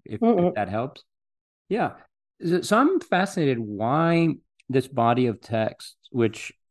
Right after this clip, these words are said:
Speaker 1: is, as I said earlier, is very important for understanding this culture and its intellectual preoccupations, why is it so relatively understudied? I mean, I do get that sense that it has been overlooked in,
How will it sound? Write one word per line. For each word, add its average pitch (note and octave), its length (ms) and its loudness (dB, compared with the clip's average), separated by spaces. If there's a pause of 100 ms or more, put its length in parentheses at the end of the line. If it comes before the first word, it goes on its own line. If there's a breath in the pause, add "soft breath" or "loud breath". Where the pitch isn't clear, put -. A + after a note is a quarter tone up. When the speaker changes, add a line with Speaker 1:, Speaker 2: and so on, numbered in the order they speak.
(140)
Speaker 1:
is, A2+ 360 -4 (720)
as B3 180 -6
I F3+ 40 6
said D#3+ 200 0
earlier, F3+ 220 4
is A#2+ 100 0
very E3 360 -2
important C3+ 480 -4
for A2 380 -2
understanding A#2 580 -4
this G2 100 -10
culture D3 380 -4
and G#2+ 120 -4
its - 220 -12
intellectual A2 500 -2
preoccupations, A2+ 960 -4 (680)
why F3+ 220 0
is A#3+ 140 -2
it F#3+ 120 -2
so D#3+ 280 0
relatively B2 840 -4
understudied? G#2+ 880 -6 (120)
I G#2+ 80 -6
mean, C#3 120 -2
I E3+ 180 0
do F#3 220 2
get G3 200 -2
that E3 180 -4
sense A#2+ 340 -8
that A2 140 -4
it A#2 140 -6 (160)
has C#3+ 180 -4
been F3+ 160 -2
overlooked B2 640 -4 (440)
in, C3 160 0